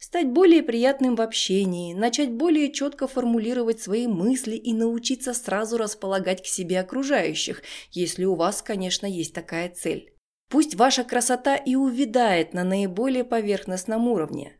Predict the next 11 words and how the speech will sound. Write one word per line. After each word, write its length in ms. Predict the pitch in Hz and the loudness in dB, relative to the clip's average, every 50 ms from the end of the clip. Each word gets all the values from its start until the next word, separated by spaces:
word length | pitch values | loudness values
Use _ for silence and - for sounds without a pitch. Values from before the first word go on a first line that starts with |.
| _ - | _ -14
Взамен 560 | - 147 143 165 160 156 165 202 247 254 - - | -12 -8 -6 -4 -4 -2 0 2 2 0 0 -2
можно 360 | 196 208 226 226 220 220 214 | 0 0 0 0 -2 -2 -2
развивать 520 | 214 220 202 196 208 208 190 208 202 202 - | -2 -2 -2 0 0 2 2 2 0 -2 -4
харизму 580 | - 180 165 165 208 254 226 185 175 170 175 - | -4 -2 0 0 0 0 0 -2 -4 -6 -6 -6
и 80 | 220 | -6
привлекательность 920 | - - 202 202 190 202 196 - - 214 226 226 226 208 196 196 185 185 - | -4 -2 -2 0 0 -2 -2 -2 -2 -2 -2 -2 -2 -4 -4 -4 -4 -6 -10
в 100 | - 226 | -8 -4
любом 460 | 233 254 269 226 202 226 277 285 269 - | -2 -2 -2 -2 0 0 0 0 0 0
другом 520 | 214 226 269 277 220 185 196 233 254 262 | -2 -4 -4 -4 -2 0 2 2 4 4
ее 240 | 269 240 202 214 226 | 2 2 2 0 -2
понимании. 800 | 220 226 226 226 240 240 247 240 220 175 156 151 - - - _ | 0 0 0 2 2 2 2 0 0 0 -2 -6 -10 -12 -18 _